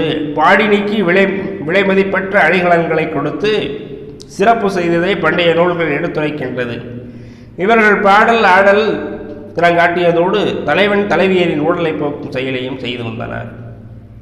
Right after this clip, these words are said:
பாணர், விரலியர், கூத்தர்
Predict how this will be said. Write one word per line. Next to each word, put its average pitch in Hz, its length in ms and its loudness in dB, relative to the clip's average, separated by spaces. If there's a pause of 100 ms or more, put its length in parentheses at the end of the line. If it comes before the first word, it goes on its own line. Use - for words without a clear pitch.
(1500)
பாணர், 160 520 2
விரலியர், 160 600 0
கூத்தர் 160 420 -2